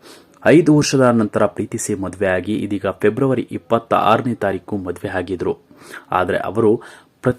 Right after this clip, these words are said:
ಪರಸ್ಪರ ಒಪ್ಪಿಗೆಯನ್ನ ಪಡೆದು ಇದೀಗ ಏನು ಡಿವೋರ್ಸ್ ಆಗಿದೆ.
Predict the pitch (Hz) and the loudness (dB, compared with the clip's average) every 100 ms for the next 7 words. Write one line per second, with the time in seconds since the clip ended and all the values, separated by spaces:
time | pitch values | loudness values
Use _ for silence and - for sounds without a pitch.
0 | - 123 151 - 170 147 123 _ - 113 | 2 4 4 2 2 2 0 _ -4 -2
1 | 110 135 123 120 110 95 98 98 110 - | 0 0 2 2 0 -2 -4 -2 -2 -2
2 | 98 92 95 92 - _ - _ - 110 | -4 -2 0 0 0 _ -20 _ -6 2
3 | 135 143 - - _ _ 104 95 101 101 | 4 4 2 -8 _ _ -14 -4 -2 -2
4 | 98 98 92 98 - - | -2 -4 -2 -6 -8 -20